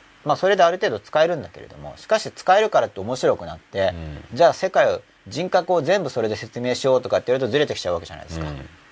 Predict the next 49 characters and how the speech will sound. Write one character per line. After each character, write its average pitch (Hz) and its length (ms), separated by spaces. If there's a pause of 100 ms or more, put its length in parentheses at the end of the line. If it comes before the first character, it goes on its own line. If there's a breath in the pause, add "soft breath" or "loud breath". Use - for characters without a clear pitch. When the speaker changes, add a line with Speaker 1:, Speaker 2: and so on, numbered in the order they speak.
(340)
Speaker 1:
そ 185 140
う - 20
い 202 40
う - 20
時 185 160
に 170 80
も 131 120
う 127 40
ち 135 60
ょ 127 40
っ - 40
と 85 200 (380)
微 117 140
妙 107 180
な 101 80
話 90 260
と 87 80
か 90 60
を 82 80
し - 60
て 90 100
い 90 60
っ - 20
て、 185 220
そ 123 120
の 92 240 (560)
言 127 100
葉 143 220
に 117 80
よ 95 60
っ - 20
て - 60
作 - 180
ら 95 80
れ 90 80
た - 80
体 82 220
系 90 160
を 101 80
も 104 100
う 131 40
一 - 20
回 139 120
解 165 260
体 165 180
し - 20
て 143 100
い - 40
く。 151 120